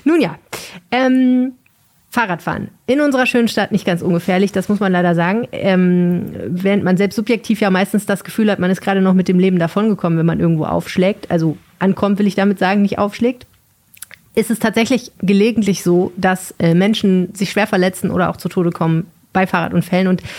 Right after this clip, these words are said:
der letzte Unfall, der, äh, wo ich gedacht habe, mein lieber Schwan, das, wie konnte das passieren? Ähm, war dieser Unfall, ich glaube, Ende Oktober, ähm, an der Verlängerung der Graf-Adolf-Straße, wo die so einen Bogen macht,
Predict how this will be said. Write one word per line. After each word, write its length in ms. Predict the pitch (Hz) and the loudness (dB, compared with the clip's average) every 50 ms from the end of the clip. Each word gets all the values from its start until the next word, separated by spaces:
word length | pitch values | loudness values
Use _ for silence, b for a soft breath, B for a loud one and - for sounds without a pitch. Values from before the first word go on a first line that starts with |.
| B B B - | B B B -2
der 100 | 202 190 | 2 2
letzte 400 | 180 208 262 277 - - - 247 | 4 4 2 0 -2 -4 -2 -2
Unfall, 500 | 123 160 220 254 247 - - 214 202 196 | 0 2 2 0 0 0 0 0 0 0
der, 540 | 175 170 170 180 180 180 180 180 180 175 - - | 0 0 0 2 2 2 2 2 0 -2 -2 -4
äh, 240 | 113 123 160 147 156 | -6 -4 -4 -2 0
wo 100 | 190 208 | 0 0
ich 120 | 180 - | 0 0
gedacht 320 | - 208 185 185 180 - - | 0 0 0 0 -2 -2 -4
habe, 140 | 185 165 175 | -4 -2 0
mein 140 | 165 165 | 0 2
lieber 260 | 175 214 247 262 247 - | 2 2 2 2 0 0
Schwan, 380 | - - 196 196 196 196 196 | -2 -2 0 2 2 2 2
das, 280 | 180 175 170 - - 196 | 0 0 -2 -4 -2 -2
wie 160 | 185 220 220 | -2 -2 -2
konnte 320 | - - - 247 269 277 | -2 -2 -2 -2 0 0
das 160 | 233 214 208 - | -2 -2 -2 0
passieren? 520 | - 196 - - - 196 196 202 208 202 B B B B B B B B B _ - | -2 -4 -4 0 0 0 2 2 2 0 B B B B B B B B B _ -2
Ähm, 180 | 196 190 190 | 0 2 2
war 100 | 185 202 | 2 0
dieser 240 | 202 208 202 208 - | 0 0 0 0 0
Unfall, 580 | 190 226 269 - - 226 208 202 208 208 208 - - | 2 0 0 0 0 0 0 2 2 0 0 -2 -4
ich 100 | 202 - | -4 -2
glaube, 200 | - 202 196 - | -2 -2 -2 0
Ende 280 | - 220 233 226 190 | 0 0 2 2 0
Oktober, 680 | 180 - - - - 214 220 226 233 247 254 262 285 302 302 B B B B B B B B _ _ | -2 -4 -6 -4 -2 0 0 2 2 0 0 0 -2 -4 -6 B B B B B B B B _ _
ähm, 680 | 202 190 190 190 190 190 190 190 190 190 190 190 - - - _ _ | 0 0 2 4 4 4 4 4 4 2 2 0 -2 -4 -10 _ _
an 220 | 208 196 202 202 | -2 0 2 2
der 220 | 190 185 180 180 180 | 2 2 0 0 0
Verlängerung 500 | - 202 190 208 226 247 233 220 220 208 | -2 0 0 0 2 2 2 2 2 2
der 120 | 202 190 | 0 0
Graf-Adolf-Straße, 920 | 180 185 180 - - - 196 190 180 165 - - - - 160 165 160 185 | 0 -2 -2 -2 -2 -2 0 0 0 -2 -2 -4 -4 -4 -4 -2 -2 -2
wo 80 | 175 180 | 0 0
die 80 | 175 175 | 2 2
so 100 | 175 175 | 2 2
einen 100 | 175 160 | 2 4
Bogen 280 | 185 208 220 190 160 156 | 2 2 0 0 0 0
macht, 380 | 156 175 220 - - - - | 0 -2 -2 -6 -8 -14 -18